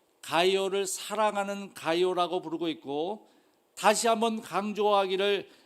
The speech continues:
"내가 참으로 사랑하는 자다"라고 표현을 하고 있습니다. 헬라어 원문을 보면은 내가라고 하는 말이 에고라는 말인데 자신이 가이오라는 사람을 진정으로 사랑한다는 것을,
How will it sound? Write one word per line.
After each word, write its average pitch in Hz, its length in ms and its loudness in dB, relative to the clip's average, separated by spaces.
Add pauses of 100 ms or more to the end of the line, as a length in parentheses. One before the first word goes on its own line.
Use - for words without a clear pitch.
"내가 202 440 6
참으로 254 600 0
사랑하는 214 640 -4
자다"라고 185 640 -2
표현을 160 280 -8
하고 135 180 -6
있습니다. 117 520 -12 (880)
헬라어 165 420 2
원문을 165 540 -4
보면은 165 680 -8
내가라고 151 1400 -2
하는 160 200 -4
말이 156 240 -4
에고라는 165 460 -2
말인데 139 760 -4 (920)
자신이 202 800 0 (220)
가이오라는 196 720 2
사람을 190 340 -2
진정으로 220 540 0
사랑한다는 202 640 -4
것을, 190 600 -2